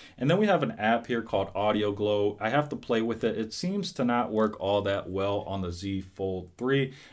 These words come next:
I don't know if it's the Android version or the Z Fold three itself,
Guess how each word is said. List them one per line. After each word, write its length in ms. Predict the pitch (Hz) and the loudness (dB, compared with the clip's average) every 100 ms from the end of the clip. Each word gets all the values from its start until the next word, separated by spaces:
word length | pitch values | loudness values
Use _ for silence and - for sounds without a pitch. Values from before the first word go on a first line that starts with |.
| - | -2
I 40 | 143 | 2
don't 180 | 170 | 4
know 220 | 170 165 139 | 8 8 8
if 200 | 120 120 | 4 -2
it's 160 | 110 | -2
the 80 | 92 | -2
Android 520 | 110 117 113 117 110 | 2 4 4 2 2
version 600 | 107 107 104 110 104 101 | 2 2 2 0 -4 -4
or 180 | 98 98 | -2 -2
the 120 | 92 | -2
Z 180 | 87 104 | -2 -4
Fold 320 | 104 104 95 | -4 -4 -4
three 180 | - 95 | -4 -4
itself, 540 | - - - 117 117 | -6 -4 0 2 2